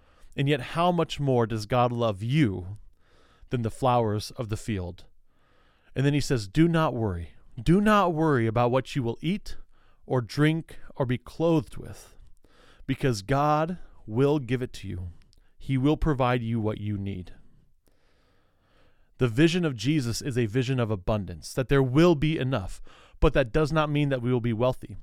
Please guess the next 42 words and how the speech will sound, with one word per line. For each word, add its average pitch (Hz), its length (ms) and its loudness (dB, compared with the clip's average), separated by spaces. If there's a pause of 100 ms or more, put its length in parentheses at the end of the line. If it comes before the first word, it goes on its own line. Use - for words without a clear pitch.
(480)
And 151 80 2
that 147 100 4
does 156 200 2
not 160 140 4
mean 156 280 0
that 123 140 0
more 147 300 4
wealth 135 460 2
equals 147 400 -2
more 127 320 0
abundance, 107 800 -4 (140)
because 120 260 -4
abundance 151 640 0
is 123 400 -4
a 135 80 -6
mindset, 120 560 -4
it's 107 140 -8
an 127 140 -6
attitude, 139 480 -2
it's 107 180 -6
a, 117 160 -4 (500)
it's, - 340 -6
it's 156 180 -6
a 143 80 2
way 151 280 4
that 165 100 0
we 139 140 2
approach 165 580 0
our 120 220 -2
life 151 460 0
and 123 120 -6
approach 156 460 0
our 117 200 -2
resources 139 640 -2
and 131 100 -8
approach - 540 -4 (640)
our 117 140 0
time. 127 380 -2
So 135 160 -6 (100)
even 208 300 0
in 156 240 0
poverty 139 720 -2